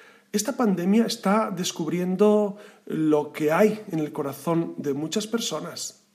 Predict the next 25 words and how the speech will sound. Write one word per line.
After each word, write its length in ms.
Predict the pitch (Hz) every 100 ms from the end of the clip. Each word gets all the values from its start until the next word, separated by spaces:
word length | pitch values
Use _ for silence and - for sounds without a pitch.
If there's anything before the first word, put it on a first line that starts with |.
| _ - - - -
Eh, 240 | 127 123
como 220 | - 117 131
dice 200 | 156 170
un 60 |
gran 200 | 165 170
amigo 260 | 170 156 151
mío, 320 | 151 165 165 - - - - _
eh, 120 | -
cuando 280 | - 156 147
baja 260 | 165 -
la 100 | 196
marea, 580 | 196 196 190 190 - - - _ _ _
se 260 | - - 170
ve 260 | 180 185
quién 500 | - 180 175 190 - -
estaba 400 | 160 175 165 165
sin 200 | 165 147
bañador. 440 | 131 120 160 202 - - _ _ _ _ _ _ _ _ _
Es 120 | - 123
un 100 | 123
ejemplo 600 | 131 135 131 131 135 139 - -
muy 140 | 151
gráfico 580 | 156 160 170 165 190 180
y 100 | 165
muy, 320 | 151 151 156